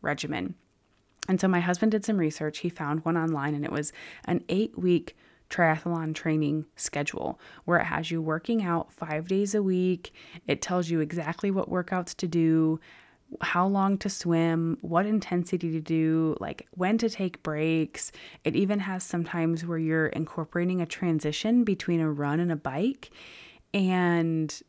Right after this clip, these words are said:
it tells you exactly how long your transition should be. It tells you when you should be doing it. Anyway,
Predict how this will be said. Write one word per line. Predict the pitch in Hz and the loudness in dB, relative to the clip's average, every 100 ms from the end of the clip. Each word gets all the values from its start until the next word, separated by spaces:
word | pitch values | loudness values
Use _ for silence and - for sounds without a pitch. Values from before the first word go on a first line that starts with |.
| _ _ | _ _
it | 175 | -4
tells | 175 180 170 | -2 0 0
you | 160 | 0
exactly | 151 - 147 156 | -2 -2 -2 -4
how | 151 160 | -4 -2
long | 156 156 | 0 0
your | 160 147 | -2 -4
transition | - 143 147 147 - - | -6 -8 -6 -6 -4 -4
should | 160 - - | -4 -6 -4
be. | - 269 254 247 240 | 4 6 6 4 2
It | - | -2
tells | - 175 170 | -4 -2 -2
you | 165 | -2
when | 156 147 | -2 -2
you | 156 | -4
should | 156 - | -6 -6
be | 151 | -6
doing | 156 151 147 139 - | -4 -2 0 -2 -4
it. | - - | -8 -4
Anyway, | - 202 147 - | 0 0 0 -4